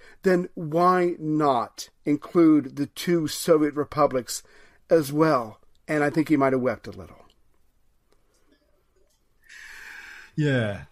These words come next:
Speaker 2: that was because Stalin still had his hand down the back of his trousers, but, uh, it was happiness.
Speaker 1: It was
Speaker 2: Tears of
Speaker 1: effective.
Speaker 2: happiness
Speaker 1: Exactly.
Speaker 2: and joy. Yeah.
Speaker 1: It was effective speech making.
Speaker 2: So, so, so Frankie is being boxed in here. He's got Stalin, Molotov, and Pooh Bear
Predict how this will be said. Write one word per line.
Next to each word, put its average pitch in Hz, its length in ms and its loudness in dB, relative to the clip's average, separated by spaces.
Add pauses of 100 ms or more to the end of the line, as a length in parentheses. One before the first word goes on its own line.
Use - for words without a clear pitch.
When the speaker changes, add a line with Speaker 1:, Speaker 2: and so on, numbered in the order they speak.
Speaker 2:
that 190 180 2
was 147 140 0
because 131 280 -2
Stalin 131 400 0
still 131 300 -2
had 113 100 0
his 107 140 -4
hand 143 260 2
down 120 160 2
the 120 60 2
back 139 240 0
of 113 80 -4
his 107 120 -6
trousers, 165 580 0
but, 143 460 0
uh, 143 180 2
it - 20 0
was 151 240 -2
happiness. 156 580 -4
Speaker 1:
It 190 80 8
was 175 120 0
Speaker 2:
Tears 156 360 2
of 135 100 2
Speaker 1:
effective. - 40 -14
Speaker 2:
happiness 151 440 2
Speaker 1:
Exactly. 127 320 2
Speaker 2:
and 120 60 6
joy. 107 240 -4
Yeah. 120 120 -8
Speaker 1:
It - 20 -2
was 151 160 -2
effective 135 440 -4
speech 107 340 -8
making. 87 280 -16 (540)
Speaker 2:
So, 208 340 0 (380)
so, 214 320 0 (180)
so 190 300 0
Frankie 285 420 0
is 170 100 -2
being 156 340 0
boxed 160 460 0
in 135 280 0
here. 120 300 0
He's 135 200 0
got 165 240 0
Stalin, 190 720 0
Molotov, 143 880 0
and 151 320 -2
Pooh 165 240 0
Bear 107 360 -2